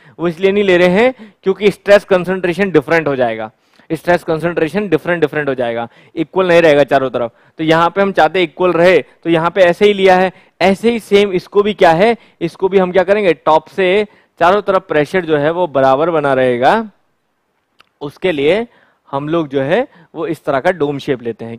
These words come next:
जो बेटर शेप होता है। क्लियर है? समझ आए ना? तो क्योंकि इसको ये है ना, हमने इसमें चेंज क्या किया, जो बनाने वाले ने इसमें मॉडिफिकेशन क्या किया, यही तो मॉडिफिकेशन किया कि भाई मुझे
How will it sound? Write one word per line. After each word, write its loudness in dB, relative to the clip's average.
जो -6
बेटर -2
शेप -10
होता -10
है। -12
क्लियर -4
है? -2
समझ -2
आए 4
ना? -4
तो -2
क्योंकि -2
इसको 2
ये 4
है 4
ना, 2
हमने 0
इसमें 0
चेंज -2
क्या 4
किया, 4
जो -4
बनाने 0
वाले 4
ने -2
इसमें -6
मॉडिफिकेशन -2
क्या 2
किया, 0
यही 2
तो -2
मॉडिफिकेशन 0
किया 2
कि -2
भाई 0
मुझे 0